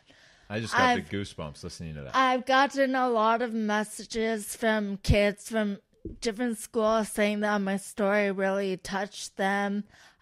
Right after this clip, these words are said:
Speaker 2: I've actually been out, like, I went to a concert, a country concert this, a few months ago or something.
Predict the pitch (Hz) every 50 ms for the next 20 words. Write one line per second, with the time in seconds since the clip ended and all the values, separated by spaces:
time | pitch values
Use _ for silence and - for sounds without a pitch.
0 | _ - - 240 247 214 240 220 202 226 233 220 - - 269 254 254 254 247 247
1 | 202 226 226 208 208 151 185 202 196 196 202 202 - - _ _ _ - 247 247
2 | 226 202 - _ _ _ _ _ _ _ _ - _ _ _ _ _ _ - -
3 | 262 277 269 262 254 262 - 302 269 254 247 247 247 214 - - - 240 226 -
4 | - - - 202 202 214 214 196 - 202 190 175 175 170 143 - _ - - -
5 | 233 214 196 - - - 214 220 220 208 233 220 208 196 - 190 190 160 214 202
6 | 214 - 208 196 190 196 202 - 202 185 175 - - - - _ _ _ _ _
7 | _ _ _ _ _ _ _ _ _ - - - - 233 226 226 220 208 202 196
8 | 202 202 208 - 226 185 202 180 180 180 175 170 - - 220 190 190 - 196 185
9 | 185 180 185 190 185 185